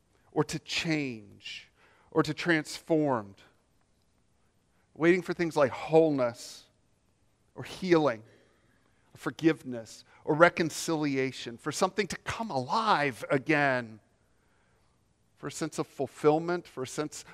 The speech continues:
of purpose, for a sense of completion. So when I ask what you were waiting on,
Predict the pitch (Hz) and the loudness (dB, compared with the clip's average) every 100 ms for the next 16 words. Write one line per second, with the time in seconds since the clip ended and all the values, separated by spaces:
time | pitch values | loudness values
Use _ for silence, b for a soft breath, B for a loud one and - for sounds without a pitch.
0 | B - - 185 180 180 - - 135 - | B -16 0 0 2 0 -2 -2 -2 -2
1 | 165 170 - 151 123 - 139 - 170 175 | -6 -6 -6 -6 -6 -6 -8 -8 -10 -8
2 | - 208 208 208 _ _ _ _ _ _ | -10 -10 -14 -20 _ _ _ _ _ _
3 | _ _ _ _ _ _ _ _ _ _ | _ _ _ _ _ _ _ _ _ _
4 | _ _ _ - 156 170 180 170 - 147 | _ _ _ -6 -2 2 2 0 -6 -10
5 | - 120 110 92 120 147 151 131 120 104 | -8 -6 -6 -4 2 2 2 -2 -6 -6
6 | 120 117 113 117 | -2 0 2 -2